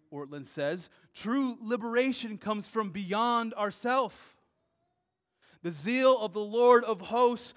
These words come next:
will do this." God liberates weary people by revealing to their heart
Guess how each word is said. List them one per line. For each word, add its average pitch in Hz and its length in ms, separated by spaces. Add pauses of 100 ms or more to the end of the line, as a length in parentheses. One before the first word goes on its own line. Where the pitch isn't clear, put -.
(220)
will 240 560 (240)
do 262 300
this." - 640 (2250)
God 170 220
liberates 202 720
weary 180 400
people 170 640 (1800)
by 131 120
revealing 147 640
to - 140
their 135 220
heart 113 420